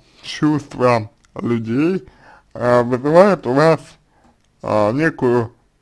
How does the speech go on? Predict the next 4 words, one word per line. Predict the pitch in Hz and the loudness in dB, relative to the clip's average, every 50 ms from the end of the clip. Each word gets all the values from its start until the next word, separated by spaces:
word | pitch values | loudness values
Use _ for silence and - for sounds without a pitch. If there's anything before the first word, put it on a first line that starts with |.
| _ - _ - | _ -20 _ -14
не-, | - 127 - - | -12 -12 -12 -10
негативную | - - 135 139 139 147 131 127 - - 151 143 139 135 131 135 | -8 -4 -4 0 4 4 4 4 2 -2 -2 -2 0 2 2 2
реакцию, | 143 151 151 151 143 120 113 - - _ - - - - _ _ _ _ _ _ _ _ _ _ _ _ _ _ _ _ _ _ _ _ _ _ _ | 4 6 6 6 6 6 4 2 -8 _ -16 -16 -16 -16 _ _ _ _ _ _ _ _ _ _ _ _ _ _ _ _ _ _ _ _ _ _ _
которая | - 123 120 - 135 127 123 127 127 120 - | -4 -4 -2 0 2 2 2 2 2 0 -2